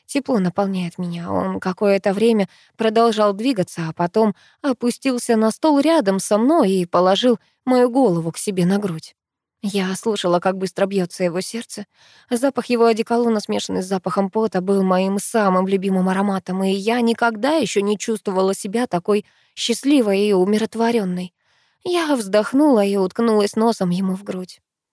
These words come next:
«Я люблю тебя, Пенни. Я никогда не думал, что смогу так сильно любить». Он провел рукой по моим волосам.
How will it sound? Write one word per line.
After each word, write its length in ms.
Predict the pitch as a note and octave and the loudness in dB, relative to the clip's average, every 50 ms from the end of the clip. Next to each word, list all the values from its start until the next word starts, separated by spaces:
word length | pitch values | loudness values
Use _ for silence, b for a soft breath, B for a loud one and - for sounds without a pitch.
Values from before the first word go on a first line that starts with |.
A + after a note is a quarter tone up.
| _ _ _ - | _ _ _ -6
«Я 200 | F3 E3 E3+ F3 | -4 0 0 2
люблю 280 | F3+ F#3+ F#3+ G#3 A3 G3+ | 2 2 2 2 0 0
тебя, 280 | F#3 - F3 F3+ F3+ F3 | 0 -2 -2 -2 -2 0
Пенни. 320 | - F#3+ E3+ E3 E3+ F3 | 2 2 2 2 2 0
Я 260 | F3 F3 G#3 G#3+ G#3 | 0 0 0 0 2
никогда 500 | G#3 G#3 G3+ F#3+ - G#3 G#3 G#3+ G#3+ G3+ | 2 0 0 0 0 0 0 2 2 2
не 140 | F3+ F3+ F3+ | 2 0 0
думал, 280 | F3 G3+ G#3+ G3+ E3+ E3+ | 0 0 0 0 0 -2
что 220 | - - - E3+ | -4 -6 -4 -4
смогу 360 | E3 - F3 E3+ F3 F3+ F3 | -2 0 0 0 0 0 0
так 180 | E3+ F3 E3+ - | 0 0 -2 -2
сильно 340 | - - G3+ F3 E3+ E3+ E3+ | -4 -6 -4 -2 0 0 0
любить». 480 | F3 F#3 F#3 F3+ F3 D#3+ - - _ _ _ _ _ _ _ _ _ _ _ _ _ _ _ _ _ - | 0 0 -2 -4 -6 -10 -10 -12 _ _ _ _ _ _ _ _ _ _ _ _ _ _ _ _ _ -4
Он 140 | D#4+ D4 | -4 -2
провел 320 | A#3+ F#3 F3+ E3+ F#3 F#3 F#3+ | -2 -2 -4 -2 -2 -2 -2
рукой 220 | F#3+ - - F#3 | -2 -2 -2 -4
по 100 | - F3 | -2 -2
моим 280 | F3 F3+ F3+ F#3 F3 E3+ | 0 0 0 0 0 -2
волосам. 460 | E3+ F3 F3+ F3+ - - C#4+ C4+ | -4 -6 -8 -10 -10 -10 -10 -10